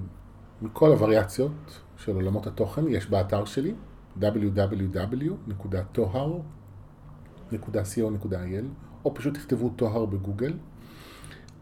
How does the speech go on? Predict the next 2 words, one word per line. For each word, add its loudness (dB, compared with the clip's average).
בעברית. -4
ובדף 10